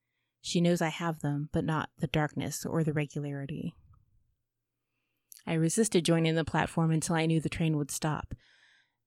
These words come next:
and not thunder through invitingly. At Charing Cross Station, I hope I said that right, I was completely desynchronized by, from my surroundings,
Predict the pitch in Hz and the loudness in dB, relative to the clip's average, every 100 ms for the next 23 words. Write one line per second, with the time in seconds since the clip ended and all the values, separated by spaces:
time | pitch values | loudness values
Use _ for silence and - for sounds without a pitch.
0 | _ - 165 147 151 151 151 - - 180 | _ -2 0 -2 -2 0 -2 -4 0 2
1 | 156 156 - - 170 151 151 147 156 143 | 4 2 -2 0 2 2 -2 0 0 -2
2 | - - 170 170 - - - - _ _ | -6 -10 -12 -10 -12 -12 -14 -20 _ _
3 | _ _ _ _ _ _ _ _ - 87 | _ _ _ _ _ _ _ _ -12 -8
4 | - 202 185 185 180 - 160 156 - - | -2 0 2 0 0 2 2 2 -2 0
5 | 165 - 156 165 185 - 151 156 143 - | 2 2 2 -2 -4 -8 -4 -2 -2 -4
6 | 147 - - 269 - - _ _ - - | -4 -2 -2 -2 -4 -16 _ _ -20 -20
7 | - - 170 165 160 - 170 165 - 233 | -20 -4 2 2 2 0 -2 -2 -8 -12
8 | - 160 151 170 165 190 175 160 147 143 | -6 -4 -2 -2 0 -2 0 0 2 -2
9 | - 151 - 156 151 151 151 147 151 - | 0 -2 2 2 2 2 0 0 -2 -4
10 | - - - | -4 -4 -6